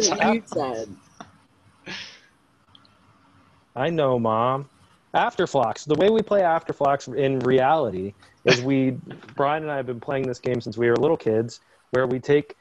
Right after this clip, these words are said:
Speaker 3: movie titles and we link 'em together with other movie titles, a la The Lion King and King Ralph. They link together to make The Lion King Ralph.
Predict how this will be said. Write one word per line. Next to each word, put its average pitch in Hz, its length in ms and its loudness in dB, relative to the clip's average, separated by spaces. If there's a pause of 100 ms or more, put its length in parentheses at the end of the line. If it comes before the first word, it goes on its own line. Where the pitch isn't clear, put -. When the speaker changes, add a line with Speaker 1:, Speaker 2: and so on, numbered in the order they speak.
(240)
Speaker 3:
movie 156 360 4
titles 143 580 0 (180)
and 127 220 0
we 127 180 2
link 127 360 2
'em 151 120 -2
together 139 360 0
with 135 180 -4
other 151 260 0
movie 123 280 0
titles, 123 420 0 (100)
a 131 200 2
la 131 380 0 (340)
The 127 80 0
Lion 131 380 0
King 156 380 -2
and 123 180 -6
King 135 300 -2
Ralph. 151 420 0
They 127 180 4
link 127 260 -2
together 120 340 0
to 131 100 -6
make 117 260 -2
The 127 120 0
Lion 104 400 0
King 98 300 -8
Ralph. 110 460 -2